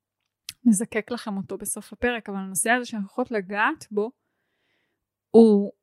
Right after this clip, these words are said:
אה, מקושר אצלי ליום כיפור, ואני לא יודעת למה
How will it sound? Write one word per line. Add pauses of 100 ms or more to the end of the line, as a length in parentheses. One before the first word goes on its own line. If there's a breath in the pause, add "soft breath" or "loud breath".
(400)
אה,
מקושר (100)
אצלי
ליום (100)
כיפור, (380)
ואני
לא
יודעת
למה